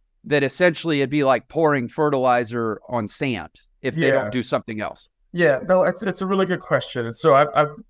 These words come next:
Speaker 2: been able to get educated on this from our, our chief medical, uh, you know, advisor, who's a gastroenterologist, where we've had some of these conversations where, like,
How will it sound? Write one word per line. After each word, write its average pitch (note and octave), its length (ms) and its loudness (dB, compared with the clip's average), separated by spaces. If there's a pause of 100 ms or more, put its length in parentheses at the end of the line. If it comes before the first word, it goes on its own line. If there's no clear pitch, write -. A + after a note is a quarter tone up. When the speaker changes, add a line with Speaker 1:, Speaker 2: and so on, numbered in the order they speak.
Speaker 2:
been F3+ 200 0
able E3+ 180 2
to B2+ 280 0
get C#3+ 180 -4
educated B2 520 -2
on G#2 140 2
this G2+ 160 -4
from A2 280 0
our, G#2+ 300 2
our A#2 120 -4
chief A#2 300 -8 (460)
medical, C3 720 2
uh, C3+ 200 2
you E3 100 -2
know, C#3 100 4
advisor, A#2 460 2
who's A#2 140 -8
a G#2+ 40 -10
gastroenterologist, A2 1080 0
where A#2+ 120 -2
we've A#2 140 -4 (140)
had B2 140 2
some C3+ 180 -6
of A#2+ 40 -6
these A#2 160 -8
conversations A#2 760 -4
where, A#2 140 -2
like, G#2+ 220 -2